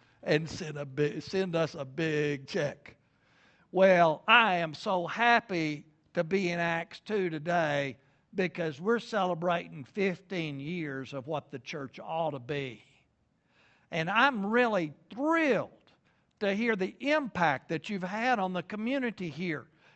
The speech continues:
We're not just writing checks to cover sinning dues. We're celebrating the fact that we're involved in the lives of people. And one of those things I'm so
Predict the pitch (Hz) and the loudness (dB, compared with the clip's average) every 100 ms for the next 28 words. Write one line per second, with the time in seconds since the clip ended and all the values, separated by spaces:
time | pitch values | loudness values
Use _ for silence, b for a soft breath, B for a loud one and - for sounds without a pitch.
0 | b 240 320 311 262 247 233 214 226 226 | b 0 4 8 8 6 -2 -2 6 8
1 | 190 202 180 - 294 262 - - 196 220 | 8 2 -6 0 2 0 -6 -12 -4 2
2 | 202 214 202 285 320 302 269 202 160 120 | 2 0 -4 -4 0 -2 -2 -4 -4 -6
3 | - - - - _ _ _ b b b | -14 -20 -20 -20 _ _ _ b b b
4 | b b b 202 294 285 - 302 302 320 | b b b -2 0 0 0 2 4 4
5 | 220 240 208 202 190 - 240 208 - 208 | 4 4 4 0 -6 2 4 4 2 -4
6 | 233 240 285 240 214 185 180 269 285 247 | -4 -4 -2 -2 -2 2 6 8 8 6
7 | 196 185 175 175 208 277 277 208 160 143 | 4 0 0 2 2 6 6 6 4 0
8 | 175 - 269 285 - 147 123 _ b b | -6 -2 0 2 0 -2 -4 _ b b
9 | b 208 196 208 285 294 220 190 165 - | b 2 2 6 6 4 2 0 0 -2
10 | 202 190 165 196 170 151 - - 302 320 | 0 0 0 0 0 -4 -10 -4 -2 0
11 | 202 | -2